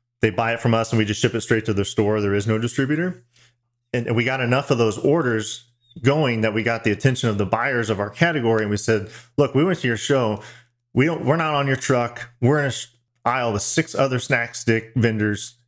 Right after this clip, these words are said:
and we sold, you know, whatever, a hundred fifty. We'd be the top seller at the show because the product speaks for itself."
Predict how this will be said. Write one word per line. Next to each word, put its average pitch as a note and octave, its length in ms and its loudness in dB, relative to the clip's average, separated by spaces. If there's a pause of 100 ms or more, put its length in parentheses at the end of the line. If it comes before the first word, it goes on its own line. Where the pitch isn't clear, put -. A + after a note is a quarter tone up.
and G#2 100 2
we C3 120 2
sold, A2+ 600 0
you G#2 80 2
know, G2 120 0
whatever, G#2 360 0
a G2+ 60 -2
hundred A#2+ 240 0
fifty. G#2+ 280 0
We'd B2 120 2
be D3 100 2
the A#2+ 100 0
top A#2 240 -2
seller A#2 260 2
at G#2+ 100 -4
the G#2 60 -2
show G2+ 320 -2 (560)
because A#2 600 -2 (540)
the - 80 -2
product C#3 400 -2
speaks B2 220 0
for A2+ 120 0
itself." G2+ 580 -2